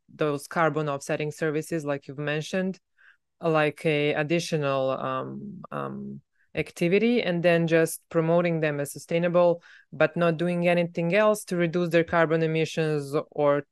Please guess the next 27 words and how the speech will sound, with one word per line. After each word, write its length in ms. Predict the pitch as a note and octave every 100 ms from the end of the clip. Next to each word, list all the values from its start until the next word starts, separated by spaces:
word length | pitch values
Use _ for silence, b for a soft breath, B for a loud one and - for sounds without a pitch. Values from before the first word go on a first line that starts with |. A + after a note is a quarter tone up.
| -
to, 120 | D3+
or 420 | C#3 B2 - C#3
a-, 220 | C3+ C#3+ C3
a-, 220 | C#3+ C#3+
and 320 | C#3+ D3 D3+
anything 420 | D#3+ E3+ E3+ G3+ G#3
else, 220 | F3+ -
pay 280 | - E3 D3+
the, 260 | C#3+ D#3 - -
p-, 80 | - -
to 80 |
pay 240 | D#3 F3 D#3+
their, 500 | C#3+ D3 C#3 C#3 C3
um, 460 | C3 C3 B2+ B2 - _ _ _ _ -
workers 480 | E3 G#3 G#3 G3+ F#3
more, 420 | F#3 F3 E3+ E3
or, 440 | - C#3+ C3+ C3+ - b b b b -
well, 280 | C3+ B2+ - -
do 140 | E3 E3
some 320 | F3+ D#3+ - E3
other 280 | E3 D#3
environmentally, 920 | D3 C#3+ D3 D3 C#3+ D3 C#3 C3 B2+ -
um, 560 | C#3+ C3+ C3 B2+ C3 D3 _ _ _ _ D#3
good 260 | D#3 D#3+
services. 880 | - E3 D3+ C#3 C#3 - D#2+ - - - _ _ _ -
So, 520 | - - D#3+ D3+ D3+
um, 520 | D#3 D3+ D3+ D3+ D3